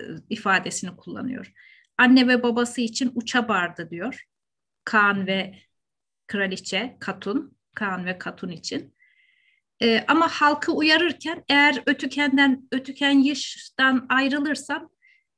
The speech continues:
ölteçi sen." diyor. Yani "Öleceksin" diyor ve ölmek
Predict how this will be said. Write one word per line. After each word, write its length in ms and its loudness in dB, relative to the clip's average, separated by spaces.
ölteçi 480 2
sen." 380 -2
diyor. 340 -10
Yani 300 2
"Öleceksin" 680 -2
diyor 320 -4
ve 240 -2
ölmek 600 2